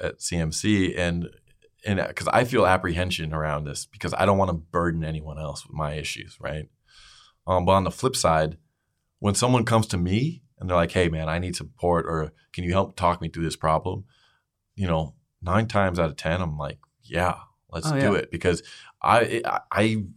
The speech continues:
Speaker 1: you know, that this becomes the idea of giving. Like, we talk a lot about receiving, but when you give support, there's this fulfillment in that too.
Speaker 2: Totally, totally.
Speaker 1: Knowing that you are able to support someone, um, that, that you, people trust you enough to lean on you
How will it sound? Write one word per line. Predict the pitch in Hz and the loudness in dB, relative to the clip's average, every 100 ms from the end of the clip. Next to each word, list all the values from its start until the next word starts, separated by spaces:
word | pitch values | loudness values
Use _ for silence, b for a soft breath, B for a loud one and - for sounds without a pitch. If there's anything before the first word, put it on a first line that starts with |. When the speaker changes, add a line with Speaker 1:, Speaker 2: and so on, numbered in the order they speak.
| _ - | _ -6
Speaker 1:
you | 98 | -2
know, | 92 | -2
that | 92 90 - | -2 -6 -6
this | 104 - - | -8 -8 -12
becomes | 104 - 101 92 | -10 -4 -2 2
the | 92 | 0
idea | 90 87 | 2 0
of | - | 2
giving. | 110 110 76 | 2 2 0
Like, | 76 80 | -6 -8
we | 90 | -2
talk | 95 90 | 2 2
a | |
lot | 90 90 | 2 2
about | 85 73 | 0 -2
receiving, | - 107 98 | -6 -4 -2
but | 82 | -2
when | 85 | -2
you | 82 | -4
give | 80 107 131 | -2 -2 -2
support, | - - 82 73 - b b b | -4 -8 -8 -8 -12 b b b
there's | 92 110 | 0 2
this | 98 - | 2 -4
fulfillment | - 87 - 107 101 95 85 | -10 -14 -2 2 2 0 -4
in | - 80 | -8 -2
that | 87 95 - | 0 0 -2
too. | - 101 | -2 0
Speaker 2:
Totally, | 131 117 113 110 - | 0 -2 -4 -6 -2
totally. | 113 | 2
Speaker 1:
Knowing | 104 117 123 113 | 6 6 6 4
that | 101 - | 2 0
you | 95 | 2
are | 101 107 104 | 6 8 8
able | 95 92 90 | 6 2 0
to | 85 | -2
support | - - 104 101 | -4 -2 2 2
someone, | - 85 80 78 76 - b b b - | 0 -4 -4 -6 -12 -18 b b b 0
um, | 82 82 | 2 2
that, | 78 - _ | -2 -6 _
that | 90 78 | -8 -6
you, | 95 85 - | -8 -8 -6
people | 107 101 92 | -4 -2 -4
trust | - 101 104 - _ _ - | 2 4 4 0 _ _ -6
you | 101 107 | 0 2
enough | 110 113 117 | 2 2 0
to | |
lean | 80 82 90 | -2 -2 -2
on | 104 110 | 0 0
you | 117 123 | -2 -6